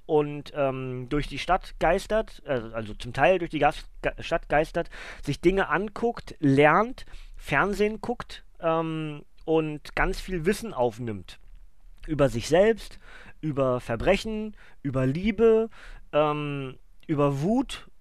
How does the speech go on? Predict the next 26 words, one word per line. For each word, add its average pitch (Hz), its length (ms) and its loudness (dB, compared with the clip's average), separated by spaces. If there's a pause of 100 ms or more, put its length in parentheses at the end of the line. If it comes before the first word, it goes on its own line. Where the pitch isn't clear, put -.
(140)
über 139 440 0
Hass, 190 500 4 (220)
über 131 560 0 (200)
Monster. 214 760 2 (360)
Und 147 380 -2
er 156 100 -2
verbindet 180 420 -2 (420)
meistens 202 840 2 (140)
diese 156 200 -2
ganzen 143 360 0
bösen 196 440 0
Wörter 175 280 0
mit 139 200 -4
sich - 380 0 (340)
und 143 200 -2
lernt 175 300 4
dadurch 160 240 4
entsprechend, 156 580 -2
dass, 143 360 0
obwohl 156 400 0
er 135 180 0
denkt, 165 340 4
er 139 140 0
sei 147 240 4
ein 120 200 -6
Guter, 175 440 0